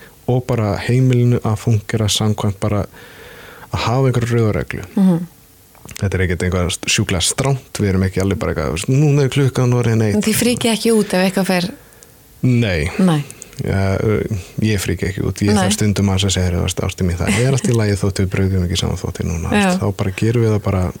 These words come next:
Speaker 1: á morgun.
Speaker 2: Já.
Speaker 1: Þetta er ekkert mál, en svo lengi sem við erum alltaf að samt að reyna að vinna í þessum lista,
Speaker 2: Mhm.
Speaker 1: þá er alltaf eitthvað gert
Speaker 2: Mhm.
Speaker 1: og það heldur heimilinu svona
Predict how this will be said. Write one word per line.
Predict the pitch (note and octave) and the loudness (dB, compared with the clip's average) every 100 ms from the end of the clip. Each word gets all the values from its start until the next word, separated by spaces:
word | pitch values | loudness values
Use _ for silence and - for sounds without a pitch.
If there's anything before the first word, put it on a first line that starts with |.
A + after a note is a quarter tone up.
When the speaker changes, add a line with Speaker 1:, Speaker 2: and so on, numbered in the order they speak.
| - | -2
Speaker 1:
á | |
morgun. | G2 D#2 - - F2+ | 0 0 -2 -6 -2
Speaker 2:
Já. | F#3 E3 | 0 0
Speaker 1:
Þetta | - - | 0 -2
er | G2+ | -2
ekkert | A#2 C#3 G2+ | 0 0 0
mál, | F#2+ - - - - | 0 -2 -10 -20 -6
en | G#2+ G2+ - | -2 -2 -2
svo | - | 0
lengi | G#2 G2+ B2+ B2+ | 2 2 2 0
sem | A#2+ A2 | 2 2
við | G#2 A2+ A2 | 4 2 2
erum | G#2 - | 0 0
alltaf | A#2+ - - B2+ | -2 -2 0 0
að | A#2+ | 0
samt | B2+ A#2+ | 0 0
að | A#2 | 0
reyna | G#2+ F2+ | 0 0
að | |
vinna | F2+ G#2+ C3+ | 0 2 2
í | |
þessum | C#3 C#3 | 2 2
lista, | A#2 - - F#2+ | 2 0 -2 0
Speaker 2:
Mhm. | G3 F#3+ E3+ F#3 | 4 4 4 0
Speaker 1:
þá | - G#2 | -2 -2
er | |
alltaf | - A#2 - A#2+ | -2 -2 0 0
eitthvað | B2+ A#2+ | 0 -2
gert | - - - - | -2 -4 -6 -2
Speaker 2:
Mhm. | F#3 F3 E3+ - - | 2 4 2 -4 -4
Speaker 1:
og | |
það | G#2 G2+ F#2 | -2 0 0
heldur | A2 A#2 G#2+ | 0 0 0
heimilinu | F#2 A#2 A#2 F#2+ D#2+ - - | 2 2 4 2 0 -4 -10
svona | - C#2 | -4 -4